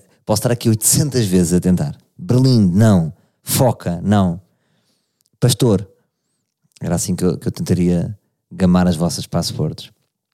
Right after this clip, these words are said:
Mas caralho, meu, saudades! Então, putos! Como é que vocês estão?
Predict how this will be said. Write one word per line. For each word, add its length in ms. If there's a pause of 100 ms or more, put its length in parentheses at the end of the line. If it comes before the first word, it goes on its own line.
(1160)
Mas 200
caralho, 760
meu, 280
saudades! 1400
Então, 540
putos! 920 (680)
Como 180
é 60
que 80
vocês 280
estão? 520